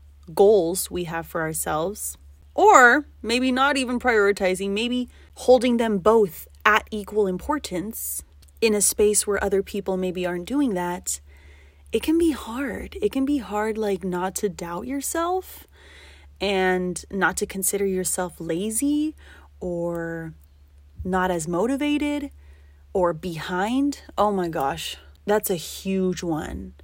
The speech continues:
I have felt behind, quote unquote, so often in just trying to prioritize my mental health over other things. It's like I'm watching other people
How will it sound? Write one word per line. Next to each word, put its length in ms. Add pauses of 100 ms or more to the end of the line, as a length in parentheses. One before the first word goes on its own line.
(160)
I 120
have 160
felt 380
behind, 640 (100)
quote 320
unquote, 460 (500)
so 380
often 580 (720)
in 160
just 340
trying 440
to 580 (400)
prioritize 640
my 320
mental 400
health 460
over 240
other 260
things. 420
It's 200
like 240
I'm 160
watching 400
other 240
people 520